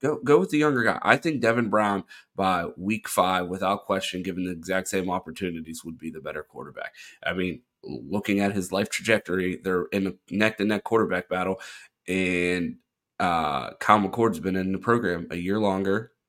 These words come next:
He's been on this earth a year longer. Like, you have an advantage, and Devin Brown is right on your ass. I j-, it, the fact, like, I've been Kyle McCord since day one.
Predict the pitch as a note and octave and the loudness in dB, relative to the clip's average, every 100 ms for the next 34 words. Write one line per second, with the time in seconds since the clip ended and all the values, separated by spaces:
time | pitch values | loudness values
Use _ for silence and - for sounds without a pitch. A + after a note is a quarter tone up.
0 | _ - - F#2+ F2 - A2 A2 F2 F2 | _ -16 -6 -4 -4 0 2 2 0 -2
1 | F2 E2+ G2 G2+ - - G2 D#2+ - - | -2 0 2 0 0 -4 -4 -4 -8 -16
2 | - - _ _ _ - C#3+ C#3+ B2 B2 | -16 -20 _ _ _ 0 4 8 8 8
3 | A2+ G#2+ F#2+ A2+ G2+ F#2+ - G2 F#2+ G2+ | 4 0 2 2 4 0 -2 -4 0 0
4 | G2+ G2+ G2+ F#2 F2+ F#2+ F#2+ F#2+ F#2+ F#2+ | 0 2 2 0 -2 0 0 0 0 0
5 | G#2 D#2+ E2 - - G2 G#2 - F2+ G#2+ | 0 -2 -10 -12 -4 -2 -2 -4 -8 -4
6 | G#2 - - - - G#2 - A#2+ C3 - | -6 -8 -18 -20 -10 -8 6 8 8 6
7 | A#2 G2+ - A#2 C#3+ D#3 D3+ C#3 C3+ A#2+ | 2 2 4 8 10 10 6 4 4 4
8 | B2 A#2+ A#2+ A#2+ A2 A2 F#2+ F2 E2 - | 6 6 6 2 4 4 2 -8 -12 -8
9 | F2+ F#2+ E2+ C#2 | -2 -2 -2 -6